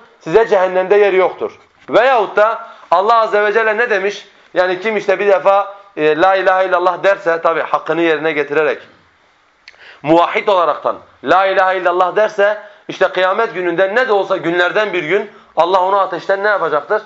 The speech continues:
Allah onu ateşten çıkaracaktır. Ateşte ebedi kalmayacaktır. Şeytan bizleri de bunlarla aldatıyor. Yani tevhid ehli olmamızla aldatıyor. Sanki tevhid ehli olmak amele ihtiyaç bırakmıyormuş gibi.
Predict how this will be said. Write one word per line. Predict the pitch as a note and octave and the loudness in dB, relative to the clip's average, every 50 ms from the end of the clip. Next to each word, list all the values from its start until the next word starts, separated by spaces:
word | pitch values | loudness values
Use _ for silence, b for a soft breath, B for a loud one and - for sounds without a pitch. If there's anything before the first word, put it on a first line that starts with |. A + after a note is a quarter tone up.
| B B B B - | B B B B -2
Allah | D3+ D#3+ F3 G3 F#3+ | -2 0 2 2 0
onu | F#3 F#3+ G3+ | 2 2 0
ateşten | F#3+ F3+ F#3 E3+ D3+ - A3 A3 | 0 0 -2 -4 -4 -2 -2 -2
çıkaracaktır. | G#3+ - - F3 F3+ F3+ F3+ F#3 F#3 - - A2 - B B B B B - | -4 -4 -2 0 0 0 0 0 -2 -2 -4 -10 -12 B B B B B -2
Ateşte | D3 C#3+ D#3+ E3 - - G3 | -2 0 -2 -4 -2 0 0
ebedi | F#3 E3+ E3 E3 D#3+ F3 F3 | 2 2 0 -2 -2 -2 -2
kalmayacaktır. | F3 E3+ D#3+ D#3 C#3+ B2+ A#2 A2 G#2+ F#2+ - G#2 - B B B B B B B B - | -2 -2 -2 -2 -4 -4 -2 -2 -2 -2 -4 -10 -14 B B B B B B B B -6
Şeytan | - - F3+ F#3+ F#3+ F#3+ B3 C4 C4 A3 | -2 0 0 0 0 0 0 0 -2 -2
bizleri | F#3 G3+ F3 D#3+ G3+ A3 B3 B3 | -6 -6 -2 0 0 0 0 0
de | A#3+ G3 D#3 | -2 -2 -2
bunlarla | F3 F3+ F#3 G3+ G#3+ G3 F3+ D#3+ | -2 0 2 2 2 2 2 0
aldatıyor. | D3 B2+ A#2 A2+ - - G#2 F#2 E2+ - b b b b b b b - | 0 0 -2 -6 -6 -6 -6 -6 -6 -8 b b b b b b b -2
Yani | D#3 E3+ F3+ F3+ F3 | 0 0 0 -2 -2
tevhid | F3 F3 E3+ E3 D#3+ F#3 F3+ | -2 -2 -2 -2 -2 -2 0
ehli | G#3+ G#3 F#3+ G3+ G#3+ | 0 0 2 2 2
olmamızla | G#3+ G3+ F#3 F3+ F#3 F#3+ G#3 F#3 F3+ F#3+ | 0 0 0 0 0 0 0 0 0 0
aldatıyor. | F3 E3 C3 C3 B2 - A#2+ A2+ G2+ F2 B B B B B B | 0 0 -2 -4 -6 -4 -4 -4 -4 -4 B B B B B B
Sanki | - - G#3 A#3 A3+ A3 G#3 - | 0 0 0 0 0 -4 -4 0
tevhid | - G3 F#3+ F#3 F#3 G3 C4 B3+ | 0 0 0 0 -2 -4 -4 -4
ehli | - G#3 G3+ F#3 F#3 G3+ A3 | -2 -2 -2 -2 0 2 2
olmak | A3 G#3 F#3 F3+ F#3+ A3+ - - - B B B B B B - | 2 2 2 0 0 0 0 -2 -6 B B B B B B 0
amele | E3 F3 F3 F3+ F#3+ G#3 A3+ G#3+ G3+ | 0 2 2 2 0 0 0 0 -2
ihtiyaç | F3 E3+ - F#3 G#3+ A3 G#3+ - D3 | -4 -4 0 2 2 2 0 0 0
bırakmıyormuş | F3+ G#3 A3 G3+ F3+ F3+ D#3+ C#3+ C3+ B2+ - | 0 0 0 0 -2 -2 -2 -4 -6 -8 -12
gibi. | - A2+ G2 F#2+ F2 | -14 -14 -14 -14 -16